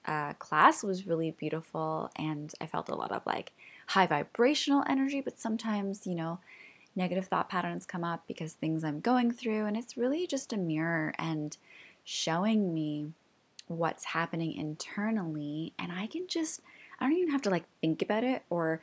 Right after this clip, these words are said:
conceptualize it, but I can move that energy through my body, use my body, use my breath to release it all.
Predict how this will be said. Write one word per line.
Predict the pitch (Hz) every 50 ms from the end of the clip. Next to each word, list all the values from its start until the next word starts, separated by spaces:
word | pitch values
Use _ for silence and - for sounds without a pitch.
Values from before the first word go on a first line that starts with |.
| - - - _ _ -
conceptualize | - 185 170 - - 139 - - - 202 202 202 208 220 220 -
it, | 254 254 -
but | 180 170
I | 170 165
can | - - 202 196 185 170 165
move | 160 160 165 170 -
that | - 208 220 - -
energy | 165 160 160 160 160 156 - 156 160
through | - - - - - 160 151
my | 147 135 135 - - _
body, | - 64 62 - - - - - - - _ _
use | - 160 160 175 180 180
my | 226 226
body, | 220 - 196 185 180 180 180
use | 180 175 175 170 -
my | - 160 156
breath | - _ - 175 175 170 170 185 - - - - _ _ - - - - - - - _ _ _
to | - - - 185 180 170 170 160 156 160 165
release | 175 165 160 147 - 165 190 202 - -
it | 180 156
all. | 156 151 - - -